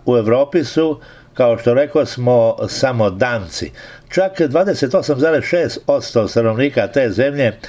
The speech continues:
ide kod lekara opšte prakse više od deset puta godišnje. Zanimljivo je da na osnovu svog istraživanja Eurostat zaključuje da hipohondrije u Srbiji nema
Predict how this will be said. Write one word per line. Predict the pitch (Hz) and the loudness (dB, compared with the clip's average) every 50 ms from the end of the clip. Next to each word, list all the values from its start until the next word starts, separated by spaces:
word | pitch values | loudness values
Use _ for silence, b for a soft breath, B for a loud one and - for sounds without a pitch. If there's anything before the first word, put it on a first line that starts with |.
| B B B B B | B B B B B
ide | - 139 135 139 120 | -2 0 2 2 0
kod | 95 107 107 | 0 0 0
lekara | 107 104 95 - 120 123 120 117 117 | 0 0 0 -2 0 0 2 2 2
opšte | 113 - - - 104 95 | 2 0 0 -2 -2 -2
prakse | - - 113 120 113 - - 110 95 90 | 0 0 -2 -2 -2 -2 -4 -4 -2 -2
više | 95 113 101 - - 101 98 | -2 -2 -2 -2 -2 0 0
od | 92 87 85 - - - 87 | 0 -2 -4 -6 -8 -4 -2
deset | 107 110 - - - 80 - | -4 -4 -2 -4 -8 -8 -6
puta | - 101 98 95 95 87 | -4 -4 -2 -2 -2 -2
godišnje. | 82 95 107 104 104 95 - - 85 - - B B B B B B B B B B - | 0 0 0 0 0 -2 -4 -8 -14 -16 -18 B B B B B B B B B B -8
Zanimljivo | 113 98 117 120 131 165 180 185 185 185 170 170 160 | -2 0 0 0 0 -2 -2 0 0 0 0 2 2
je | 156 151 147 143 135 135 127 | 2 2 2 2 2 0 0
da | 117 113 123 120 | 0 0 0 0
na | 113 113 117 120 | 2 2 2 2
osnovu | 131 - - - 127 120 117 110 110 110 110 107 107 107 107 107 | 2 0 0 0 0 2 2 2 2 0 0 0 0 0 0 -2
svog | - - - 175 170 123 | 0 0 0 0 2 2
istraživanja | 123 110 113 - 120 113 104 92 127 160 175 165 135 113 98 110 131 175 185 - - - | 2 0 2 2 0 0 2 2 0 0 2 0 0 0 0 0 0 0 -2 -8 -6 -2
Eurostat | - 160 180 160 139 131 120 - - 196 185 135 | 0 0 2 2 0 -2 -2 0 0 0 0 2
zaključuje | 131 120 - - 147 170 175 175 - 127 110 101 101 | 0 -2 0 2 0 0 2 0 0 0 0 0 0
da | 98 113 107 107 101 - | 0 0 0 0 -2 -2
hipohondrije | - 113 104 - 117 104 - - 147 160 185 175 165 156 135 139 135 135 131 135 135 131 127 123 120 117 | -2 -2 0 0 0 0 0 -2 -2 -2 -2 -2 -6 -4 -2 -2 0 0 2 2 2 2 2 2 0 0
u | 104 113 107 | 0 -2 -2
Srbiji | - - 156 156 143 135 139 131 123 | -2 0 -2 -2 0 0 0 0 0
nema | 120 147 156 147 139 127 127 117 110 | 0 0 0 0 0 0 0 0 -2